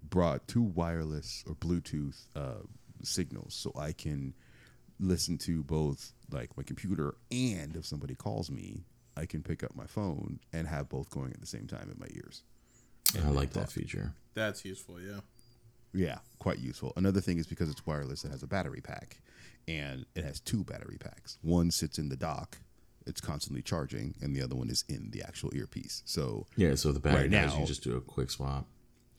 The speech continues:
Speaker 1: just do a quick swap, and I'm always swapping, so I always have battery.
Speaker 2: It's awesome.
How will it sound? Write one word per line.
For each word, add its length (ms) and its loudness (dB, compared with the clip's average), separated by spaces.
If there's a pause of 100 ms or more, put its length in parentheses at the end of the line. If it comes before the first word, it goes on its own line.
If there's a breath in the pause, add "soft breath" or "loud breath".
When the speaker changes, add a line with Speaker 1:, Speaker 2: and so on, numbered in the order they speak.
Speaker 1:
just 180 -6
do 120 8
a 60 6
quick 220 6
swap, 340 2
and 80 -2
I'm 160 -2
always 340 0
swapping, 420 -4
so 120 -4
I 60 -2 (120)
always 380 -2
have 200 -6
battery. 380 -8 (400)
Speaker 2:
It's 80 -8
awesome. 320 -4